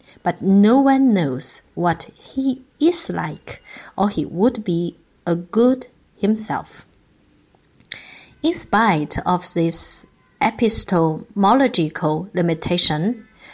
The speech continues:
Jung consistently professed the acceptance of a metaphysical, although unknowable, God.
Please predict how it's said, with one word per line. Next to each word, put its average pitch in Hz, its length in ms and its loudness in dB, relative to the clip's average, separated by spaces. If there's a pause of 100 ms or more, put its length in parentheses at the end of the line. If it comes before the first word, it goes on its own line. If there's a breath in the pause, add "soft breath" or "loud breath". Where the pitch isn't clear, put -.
(160 loud breath)
Jung 233 320 2
consistently 165 1300 -2
professed 175 840 -2 (720 loud breath)
the 185 260 2
acceptance 185 1000 -2 (120)
of 165 240 -2
a 160 100 0
metaphysical, 170 1300 0
although 165 420 0
unknowable, 175 1040 2 (100)
God. 214 460 -2